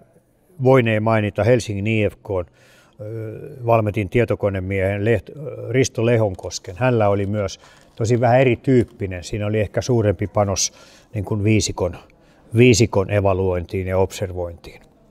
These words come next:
No, sitten te tietysti olette kiinnostuneet, että miten tää eteenpäin. Siinä meni. Raken-, joukkue ei ollut ostojoukkue, vaikka Mikko nimenomaan jo rupesi maksamaan palkkaa.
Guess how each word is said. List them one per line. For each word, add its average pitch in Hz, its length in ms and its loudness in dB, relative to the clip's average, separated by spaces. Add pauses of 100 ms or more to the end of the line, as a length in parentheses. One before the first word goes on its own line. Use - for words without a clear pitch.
(1300)
No, 139 160 6
sitten 135 360 4
te 120 120 4
tietysti 120 440 4
olette 113 220 6
kiinnostuneet, 110 760 2
että 113 200 0
miten 131 340 0
tää 120 200 4
eteenpäin. 92 760 0 (840)
Siinä 123 340 4
meni. 135 360 4 (1200)
Raken-, 127 520 4 (340)
joukkue 131 520 4
ei 123 160 8
ollut 123 260 6
ostojoukkue, 110 840 -2
vaikka 113 260 0
Mikko 120 320 0
nimenomaan 107 600 0
jo 110 100 4
rupesi 107 280 -2
maksamaan 107 420 -4
palkkaa. - 640 -2